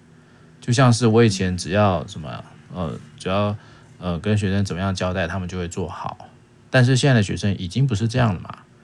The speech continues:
但如果你今天还是存在于你过往的那一种思维的话，那说实在的，你可能只会跟你的学生的状况越来越差。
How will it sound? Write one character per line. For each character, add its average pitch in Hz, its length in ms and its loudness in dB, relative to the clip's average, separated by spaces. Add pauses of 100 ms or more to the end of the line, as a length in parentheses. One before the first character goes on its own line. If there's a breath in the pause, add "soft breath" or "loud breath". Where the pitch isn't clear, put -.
(680 soft breath)
但 139 160 4
如 139 80 6
果 135 140 6
你 104 120 4
今 107 160 0
天 117 200 6
还 95 120 4
是 104 140 -2
存 90 260 -4
在 104 260 4
于 90 140 -4
你 90 160 -8
过 110 220 2
往 85 180 -2
的 85 120 -12
那 98 180 -6
一 101 60 -4
种 82 320 -8
思 - 260 -6
维 95 160 -2
的 78 140 -10
话， 92 180 -6
那 95 220 -6
说 101 160 -8
实 101 120 -10
在 90 220 -4
的， 82 120 -10
你 87 140 -12
可 90 160 -14
能 85 160 -12
只 82 140 -14
会 90 160 -10
跟 95 160 -8
你 85 80 -8
的 71 100 -16
学 - 160 -14
生 87 220 -12
的 82 60 -12
状 82 200 -12
况 78 140 -12
越 82 100 -10
来 - 60 -10
越 - 140 -12
差。 - 400 -8